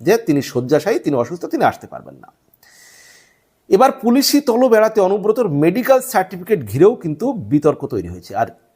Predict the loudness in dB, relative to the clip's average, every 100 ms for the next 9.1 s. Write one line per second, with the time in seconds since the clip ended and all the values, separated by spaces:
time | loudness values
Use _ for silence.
0 | _ _ _ _ 0 0 2 0 2 2
1 | 0 2 0 -2 -2 -2 0 -2 -2 -2
2 | -2 -2 -4 -8 -8 -8 -2 -2 0 0
3 | -2 -4 -6 -8 -10 -12 -16 -20 _ _
4 | -20 -20 -20 _ -12 2 2 2 0 0
5 | 0 0 2 2 2 -2 -2 -2 -10 -10
6 | -4 -4 -4 -20 -4 2 2 0 -6 -6
7 | -6 -4 -2 -2 -4 -8 -8 -8 -10 -14
8 | -18 -6 -2 0 2 0 0 -2 -4 -8